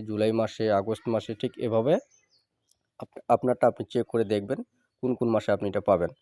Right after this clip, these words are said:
আচ্ছা, এখন আমরা, উম, আমরা যদি উইথড্রয়ালে যাই, এই যে উইথড্রয়াল সি-, এটাতে, সিস্টেমটাতে,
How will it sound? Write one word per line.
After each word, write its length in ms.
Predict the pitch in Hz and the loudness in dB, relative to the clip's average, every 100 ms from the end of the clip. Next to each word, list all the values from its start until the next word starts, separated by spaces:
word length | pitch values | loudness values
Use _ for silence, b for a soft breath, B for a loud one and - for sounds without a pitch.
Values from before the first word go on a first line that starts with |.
| _ _ _ _ | _ _ _ _
আচ্ছা, 220 | - - - | -10 -6 -4
এখন 360 | 113 - 151 120 135 - _ _ - | -4 2 4 6 4 -4 _ _ -4
আমরা, 280 | 104 117 123 123 - | 0 6 8 8 4
উম, 180 | 127 117 104 _ _ | -2 -4 -4 _ _
আমরা 180 | 110 117 | 0 2
যদি 180 | 117 123 | 2 -2
উইথড্রয়ালে 560 | 131 127 127 139 147 131 | -2 -2 4 6 6 6
যাই, 240 | 113 110 - | 6 4 2
এই 140 | - | -6
যে 80 | 107 | -4
উইথড্রয়াল 400 | 110 113 110 131 | -2 -2 2 0
সি-, 200 | 131 - 120 | 0 -6 -4
এটাতে, 320 | 113 104 110 160 _ _ _ _ _ _ - | -2 0 0 -2 _ _ _ _ _ _ -12
সিস্টেমটাতে, 500 | 117 - 117 127 117 | -8 -4 0 2 2